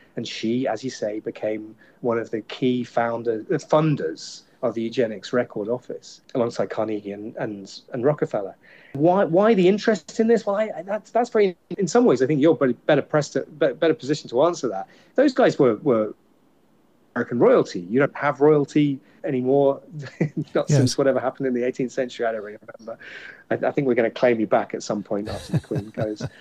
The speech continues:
Speaker 2: <laughs>
Speaker 1: See how that goes. Rockefeller in nine-, in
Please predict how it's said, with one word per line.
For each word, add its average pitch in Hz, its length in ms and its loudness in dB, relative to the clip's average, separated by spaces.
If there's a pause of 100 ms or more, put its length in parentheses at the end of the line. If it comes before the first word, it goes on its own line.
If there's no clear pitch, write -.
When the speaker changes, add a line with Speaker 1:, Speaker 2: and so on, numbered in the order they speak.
Speaker 2:
<laughs> - 220 -18
Speaker 1:
See - 180 0
how 107 80 2
that 101 180 -2
goes. 98 140 -8 (380)
Rockefeller 170 580 6
in 120 120 0
nine-, 127 280 0
in 120 400 -4